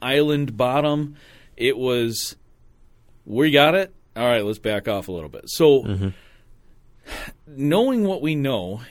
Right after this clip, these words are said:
Speaker 1: and going into the October tenth wasdi report, we should see ending stocks come down on corn to one point eight, one point nine on new crop, uh, ending stocks.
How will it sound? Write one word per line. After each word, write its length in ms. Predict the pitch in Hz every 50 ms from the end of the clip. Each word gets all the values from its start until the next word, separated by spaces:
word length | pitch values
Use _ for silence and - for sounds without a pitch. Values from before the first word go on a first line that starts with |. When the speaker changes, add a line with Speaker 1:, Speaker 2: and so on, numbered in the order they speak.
| - -
Speaker 1:
and 160 | 123 127 120
going 320 | 110 135 160 180 185 170 156
into 260 | 147 147 143 - 143
the 180 | 123 120 120
October 460 | 117 113 113 - - 139 131 110 123 110
tenth 380 | - - 135 127 113 101 -
wasdi 500 | 110 113 117 131 185 175 - - 120 101 92
report, 520 | 85 - - 92 87 85 87 - - - - - - - - - - - - - - - - - _ _ - _ _ - - - - _
we 200 | 143 123 127 127
should 380 | 117 - - - 160 170 175 -
see 460 | - - 170 170 175 180 180 185 - - - - _ -
ending 260 | 123 127 139 151 160
stocks 460 | 147 - - 117 110 110 - - -
come 240 | - - 139 156 160
down 320 | 131 104 92 90 90 92 101
on 180 | 101 101 113
corn 460 | - - - 90 80 80 82 95 107 - - - _ - _
to 640 | - - 110 110 113 113 110 113 110 110 107 107 101 101 - - - - - -
one 340 | - 117 113 110 110 113 113
point 280 | - - 127 120 120
eight, 200 | 120 120 123 123
one 220 | 98 107 113 113 110
point 300 | - - 120 113 104 95
nine 560 | 104 98 101 101 104 110 117 123 131 131 - - _ _ -
on 220 | 104 113 113 113
new 120 | 113 117
crop, 400 | 117 - 127 117 113 110 - -
uh, 60 | 113 107
ending 320 | 107 104 107 110 117 123
stocks. 400 | 110 - 131 131 165 - -